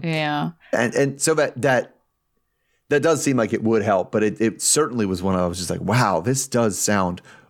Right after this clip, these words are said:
Speaker 2: awful and <laughs> like,
Speaker 1: <laughs> Right.
Speaker 2: not good at all," um, in terms of how, how she, how she described it. But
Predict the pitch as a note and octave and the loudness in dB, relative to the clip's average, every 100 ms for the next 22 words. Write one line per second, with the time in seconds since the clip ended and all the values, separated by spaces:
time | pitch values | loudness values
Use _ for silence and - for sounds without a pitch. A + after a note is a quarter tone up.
0 | _ - A#2 A2 - - - _ _ _ | _ -2 -2 -2 -4 -6 -6 _ _ _
1 | A2+ A2+ A2+ - - B2 - C3 F4 G#4+ | -2 0 2 2 2 0 0 -2 -2 -2
2 | A3+ G3 G3+ G#3+ A#3+ G3 C3+ A2 C3 A#2 | 0 0 -2 -2 -2 0 -2 0 2 2
3 | G2+ - C#3 D3 - B2+ D#3 D3 C3+ A#2 | 0 -8 -14 -14 -8 0 2 4 2 0
4 | - - - - _ A2+ A2 G#2 - - | -4 -10 -20 -20 _ 0 2 0 -4 -4
5 | B2 A2 C3+ A#2+ A2 G#2 G#2+ - G#2 G2+ | -4 0 0 2 0 2 0 0 0 0
6 | - G#2 G2 G2+ F#2 - A2 A2 F2+ F#2 | 0 0 0 0 -2 0 0 0 -2 -6
7 | - A2 G2 | -2 -2 -2